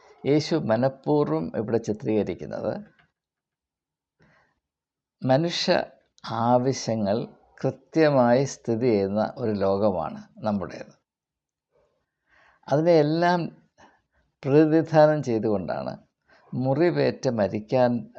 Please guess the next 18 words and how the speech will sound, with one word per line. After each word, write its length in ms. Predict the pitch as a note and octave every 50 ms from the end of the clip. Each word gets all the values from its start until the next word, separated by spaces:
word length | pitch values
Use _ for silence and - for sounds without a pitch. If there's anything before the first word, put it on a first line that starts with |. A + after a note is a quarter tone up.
| - - - - - - - - -
മരിച്ചുകൊണ്ടേയിരിക്കുന്ന 1200 | - A2+ A2 B2 C3 - - D3+ C#3+ C3+ B2 A#2 A2 A#2 G#2+ G2 F2+ G2+ G2+ - - A2 G#2+ G#2+ G2+
ഒരു 220 | - G#2+ A2 A#2+ - -
ശരീരം 580 | - - F#2+ F#2+ - A2+ A#2 B2 B2 B2+ A2+ G#2+
അവിടെ 200 | - - A2 G#2
സ്ഥാപിച്ചിട്ടുള്ളത്. 880 | G#2 - - A2 F#2 F#2 F2+ F2+ F#2 - - - - - - - - - - _ _ - - _ _ _ _ _ _ _ _ _ _ _ - - _ _
അത് 140 | - C3+ D#3 D#3 - - - - G#2+ B2+
ലോകത്തിൽ 500 | C#3 D3 D#3+ E3 E3+ E3+ E3+ - F3+ E3+ E3
മനു-, 360 | C#3+ B2 A#2 A#2 A#2+ A#2+ - - - - - - A2+
മനുഷ്യൻ്റെ 480 | A2 A2+ C3 C3+ - - C#3+ B2+ A#2+
അവസ്ഥയെ 460 | G#2+ G#2 G#2+ A#2+ A#2 - - B2+ B2
ചിത്രീകരിക്കുന്നു. 880 | A2+ - - G#2 - F#2+ G#2 G#2 G2+ F#2 E2+ D#2 - - - - - - - - _ _ _ _ _ _ _ _ _ _ _ _ _ _ _ _ -
നാം 200 | - C#3 D#3+ E3+ D#3+
വസിക്കുന്ന 500 | C#3+ C#3 - D3 C#3+ C#3+ C#3+ C3 B2+ B2 A#2+ A2
ലോകം 420 | G2+ G2 G2 G2 F#2 G2+ G#2+ G#2+ G#2+ - - - - B2
മുറിവേറ്റ 760 | B2+ B2+ C3+ C3+ D3 E3 D#3 C3+ A#2 G#2+ A2 G#2+ - - - G2 - - - - A2
മനുഷ്യരുടെയും 960 | A2+ A2 A2 A2+ A#2+ B2 A#2 - - C3 A#2+ B2 A#2 G#2 A2+ A2 G#2+ G#2+ G#2 G#2 C3+ - _ _ _ _ _ _ _ _ _ _ _ _ -
മുറിവേറ്റ് 720 | D3+ C3 C3+ D3+ D#3+ C#3+ C#3 C#3+ C#3+ C#3+ - _ - C#3 C3 - -
നിണം 340 | A2+ A#2+ A#2+ B2 C3 C#3+